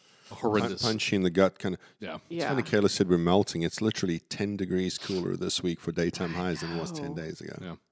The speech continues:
Speaker 3: I can't even, I don't know
Speaker 2: Unbelievable.
Speaker 3: how we managed in the, you know, that much hotter because, I mean, today I was just like, "Oh my gosh." Every time we were like, I was thrifting with our oldest and our oldest two daughters, and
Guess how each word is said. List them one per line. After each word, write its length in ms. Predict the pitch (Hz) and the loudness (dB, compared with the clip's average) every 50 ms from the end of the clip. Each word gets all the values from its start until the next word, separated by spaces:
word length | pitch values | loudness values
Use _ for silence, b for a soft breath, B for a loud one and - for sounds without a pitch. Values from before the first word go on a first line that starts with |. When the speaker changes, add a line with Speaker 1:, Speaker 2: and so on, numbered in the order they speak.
| _ _ _ B B B B B B | _ _ _ B B B B B B
Speaker 3:
I 80 | 170 170 | -12 -10
can't 240 | - - 202 190 | -6 -4 -2 0
even, 140 | 185 160 170 | 0 0 -2
I 40 | 196 | -2
don't 100 | 185 170 | -2 0
know 60 | 170 170 175 190 190 196 190 190 | 0 0 0 0 0 0 0 0
Speaker 2:
Unbelievable. 40 | 180 | 0
Speaker 3:
how 140 | 180 175 170 | 2 2 2
we 140 | 165 160 151 | 2 0 0
managed 560 | - 151 160 165 185 202 202 175 160 - - | 0 0 0 2 2 2 2 0 0 -2 -4
in 100 | 156 143 | -4 -4
the, 240 | 139 143 147 143 139 - _ _ _ _ _ _ _ | -4 -2 -2 -4 -6 -8 _ _ _ _ _ _ _
you 120 | - 165 139 | -14 -12 -10
know, 180 | 127 127 139 170 | -10 -10 -10 -8
that 180 | 160 156 156 - | -6 -6 -6 -4
much 200 | - 160 - - | -4 -6 -6 -6
hotter 440 | - - 175 175 208 208 170 143 160 - | -6 -6 -6 -6 -4 -4 -4 -4 -4 -6
because, 360 | 143 139 - - 160 - - - | -8 -8 -4 -4 -4 -4 -4 -6
I 40 | - | -4
mean, 140 | 170 185 175 | -4 -4 -4
today 340 | - - 160 - 196 233 240 | -2 -4 -2 -2 0 0 2
I 60 | 190 | 0
was 140 | 165 151 - | 0 0 -2
just 220 | - 147 - - | -2 -2 -4 -4
like, 200 | 147 147 - - _ - | -4 -8 -12 -14 _ -12
"Oh 80 | 226 214 | -12 -10
my 200 | 202 170 156 156 _ | -10 -10 -12 -14 _
gosh." 400 | - - 220 220 214 175 - - - | -16 -14 -12 -10 -10 -10 -10 -10 -8
Every 140 | - - 220 | -6 -4 -4
time 240 | - 220 190 180 - B B B B B B B | -2 -2 -2 -4 -4 B B B B B B B
we 100 | - 185 | -4 0
were 80 | 180 175 | 0 2
like, 180 | 156 156 - - | 2 0 0 -2
I 40 | |
was 160 | 160 170 - - | -2 -2 -2 -2
thrifting 420 | - 180 185 175 - - 170 156 160 | 0 0 -2 0 0 -2 -2 0 0
with 200 | 156 147 - 139 | 0 -2 -2 -4
our 160 | 135 - - | -6 -2 -2
oldest 480 | - 156 175 180 165 151 - - - 151 | 0 0 2 2 2 2 2 0 -2 -2
and 260 | 143 139 143 147 - B B B B B B B | -2 -2 -4 -6 -8 B B B B B B B
our 100 | - 170 | 8 8
oldest 300 | 165 165 165 165 - - | 8 8 6 2 0 2
two 120 | - 185 | 2 2
daughters, 400 | 165 165 151 160 165 165 156 156 - | 4 4 2 4 4 2 2 2 0
and 300 | 101 143 151 151 147 | 0 -2 -2 -4 -6